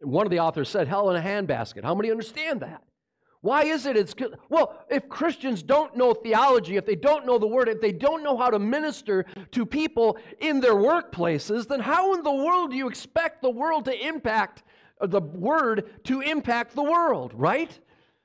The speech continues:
There, we have to have ambassadors out there, and the problem is there are no longer ambassadors in general because the church has failed to preach the very words that are important.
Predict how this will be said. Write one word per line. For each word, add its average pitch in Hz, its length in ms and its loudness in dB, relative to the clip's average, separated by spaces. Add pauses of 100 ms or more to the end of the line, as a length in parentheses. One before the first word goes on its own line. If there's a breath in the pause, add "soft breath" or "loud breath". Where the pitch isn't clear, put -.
(600)
There, 302 200 2
we 311 120 0
have 330 140 0
to 262 60 2
have 214 120 2
ambassadors 214 840 0
out 170 220 -4
there, 175 140 0
and 190 140 -2
the 190 60 -2
problem 240 480 2
is 202 220 0 (280 loud breath)
there 226 160 4
are 226 80 4
no 262 260 4
longer 285 420 2
ambassadors 233 800 -2
in 156 200 -2
general 139 560 -6 (1200)
because 143 320 -6
the 143 120 0
church 196 520 -6
has 147 260 -6 (120)
failed 151 440 -2
to 123 80 -20
preach - 480 -8 (320)
the 113 80 -6
very 139 400 -2
words 120 500 -6
that 117 100 -8
are 117 60 -8
important. 107 680 -16